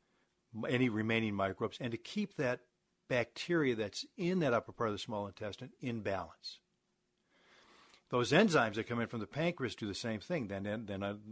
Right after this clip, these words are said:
not only break down foods, but they're designed to keep that microbial bacteria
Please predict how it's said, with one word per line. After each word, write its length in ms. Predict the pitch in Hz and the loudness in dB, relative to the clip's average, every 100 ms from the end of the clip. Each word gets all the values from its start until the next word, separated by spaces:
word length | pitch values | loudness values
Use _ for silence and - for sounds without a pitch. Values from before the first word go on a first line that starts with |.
| 131 | -2
not 160 | 113 | 0
only 160 | 107 101 | 0 -2
break 260 | 90 95 104 | -2 -4 -4
down 160 | 98 | -10
foods, 340 | - 113 139 - | -6 -6 -6 -8
but 140 | 117 | -8
they're 100 | 123 | -6
designed 480 | 117 117 95 104 107 | -6 -8 -4 -4 -4
to 60 | 104 | -8
keep 340 | - 110 107 | -10 -10 -8
that 260 | 101 95 98 _ _ _ _ _ | -6 -6 -6 _ _ _ _ _
microbial 640 | 113 104 - 117 107 110 95 | -4 -4 2 2 4 0 0
bacteria 760 | 101 101 - - 117 101 95 | -2 -4 -6 -4 -2 0 -4